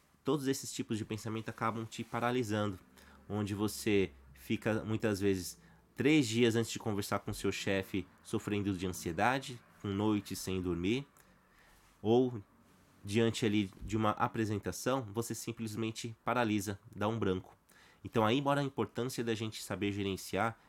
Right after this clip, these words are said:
esses pensamentos negativos e catastróficos. E aí eu quero já partir, sem mais delongas, para quatro dicas que eu quero trazer aqui pra você. E a primeira dica que eu quero trazer aqui pra você, ela pode ser bem óbvia,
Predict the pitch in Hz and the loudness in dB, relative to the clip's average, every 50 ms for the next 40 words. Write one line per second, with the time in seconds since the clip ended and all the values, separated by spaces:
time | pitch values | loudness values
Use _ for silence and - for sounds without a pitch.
0 | _ - 101 95 - 98 - - 107 101 - - 92 95 92 - - 98 95 90 | _ -10 -10 -10 -8 -10 -8 -6 -6 -6 -4 -4 -6 -6 -6 -4 -4 -2 0 0
1 | 92 - - - 87 90 90 92 - - - - 101 98 - - 78 - - - | -2 -2 -4 -6 -6 -6 -6 -6 -6 -6 -6 -6 -6 -6 -6 -8 -8 -8 -10 -16
2 | - - - - - _ - - - - - - - - - - _ _ _ - | -20 -18 -18 -18 -18 _ -20 -20 -20 -20 -20 -20 -20 -20 -20 -20 _ _ _ -2
3 | - - 185 180 185 185 190 180 175 170 185 175 - 156 156 - - - 143 151 | 2 4 6 6 6 4 2 2 2 2 2 2 2 2 0 0 2 2 2 2
4 | 143 - - _ _ _ _ _ _ _ - - - _ _ _ _ _ _ - | 2 0 -8 _ _ _ _ _ _ _ -20 -20 -20 _ _ _ _ _ _ -8
5 | - - 131 127 120 117 107 98 98 92 104 123 135 123 101 92 - - - - | -2 0 2 2 4 2 2 2 2 4 4 4 2 2 0 -2 -4 -6 -14 -18
6 | _ _ _ - - 123 127 117 - - 156 165 165 - 151 123 117 127 - - | _ _ _ -6 -4 -2 -2 -2 -2 0 -2 0 0 -2 -4 -2 -2 -2 -2 -2
7 | 127 - - 113 - 120 107 117 - 113 113 107 110 107 - - - 110 107 110 | -6 -6 -6 -6 -4 -4 -4 -4 -4 -4 -4 -2 -4 -6 -8 -6 -6 -4 -2 -2
8 | 117 - - 87 - - _ _ - - - - - - - _ _ - - 175 | -4 -6 -8 -12 -12 -14 _ _ -20 -20 -20 -20 -20 -20 -20 _ _ -6 -4 -2
9 | - 185 196 196 185 180 147 131 127 - 131 - 117 - - 104 101 101 - 92 | 2 2 4 4 4 2 2 0 0 -2 -2 -2 -2 -2 0 0 0 0 -2 -2
10 | 90 82 87 90 82 - 90 - 82 80 78 80 - - 127 127 107 80 - - | -2 -2 -2 -4 -4 -4 -8 -8 -6 -6 -8 -6 -4 -2 0 0 0 -2 -8 -20
11 | - - - - - 104 113 - - 131 123 117 - - - 123 104 95 120 135 | -20 -20 -18 -6 -2 -2 -2 0 2 0 0 0 -2 0 0 0 2 2 0 0
12 | 147 127 95 101 120 - 101 87 87 92 90 76 78 80 | 2 2 4 4 4 2 0 -2 0 0 0 0 -2 -8